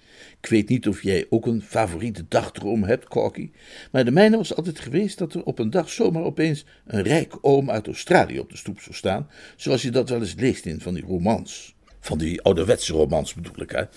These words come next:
Niet zo een waarin de hoofdpersoon een cynische druggebruiker is die er allemaal niets aan vindt.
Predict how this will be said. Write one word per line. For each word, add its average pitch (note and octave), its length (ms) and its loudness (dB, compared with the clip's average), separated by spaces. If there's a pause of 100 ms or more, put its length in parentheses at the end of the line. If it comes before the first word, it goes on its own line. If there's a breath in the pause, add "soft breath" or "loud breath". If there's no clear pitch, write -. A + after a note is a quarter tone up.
(220 loud breath)
Niet - 220 0
zo F#2 220 2
een F#2+ 240 -2
waarin E2+ 260 0
de E2 80 -4
hoofdpersoon G2+ 720 2
een D2+ 140 -8
cynische E2 540 -6
druggebruiker F2 880 -4
is E2 200 -6
die D#2+ 200 -8
er - 80 -8
allemaal F#2+ 340 -2
niets G#2+ 300 0
aan F2 220 -2
vindt. - 280 -14